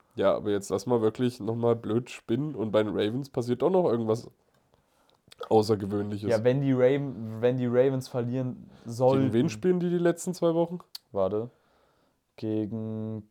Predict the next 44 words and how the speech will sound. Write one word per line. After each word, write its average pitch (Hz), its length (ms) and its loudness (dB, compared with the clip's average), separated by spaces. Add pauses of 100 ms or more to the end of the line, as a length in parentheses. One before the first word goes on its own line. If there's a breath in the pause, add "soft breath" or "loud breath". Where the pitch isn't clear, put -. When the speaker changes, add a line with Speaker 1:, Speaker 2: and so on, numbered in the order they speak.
Speaker 2:
die, 110 440 -6 (280)
Speaker 1:
Hast 101 300 4
du 101 40 6
Speaker 2:
äh, 101 40 6
Speaker 1:
nicht 139 120 2
sogar 131 200 2
bei 107 220 2
einem 113 260 0
Tipp 147 240 -4
vorhin 117 280 2
gegen 110 240 -6
die 143 80 -4
Ravens 147 440 2
getippt? 143 380 -6 (140)
Speaker 2:
Ja, 101 300 2 (140)
weil 104 120 -2
die 104 120 -8
Dolphins 117 340 0
gegen 104 140 -8
Speaker 1:
Gegen 110 140 0
Speaker 2:
die 104 60 2
Speaker 1:
die - 40 4
Speaker 2:
Ravens 107 60 2 (100)
Speaker 1:
Dolphins, 113 380 2
Speaker 2:
spielen. 117 140 4
Speaker 1:
ja, 113 120 10
also 110 360 2
wird's 110 220 2
das 139 220 4
Spiel 117 280 -2
eher 107 220 6
sein. 110 260 4 (320 loud breath)
Und 113 120 -4
guck 170 180 2
mal, 123 160 6
wenn 117 140 2
die 110 120 -4
Dolphins 156 460 4
nächst-, 156 380 -2
die 156 100 -6
Woche 151 260 8
gewinnen 131 340 2
jetzt, 107 280 0 (140)
Speaker 2:
Ja. 104 400 -8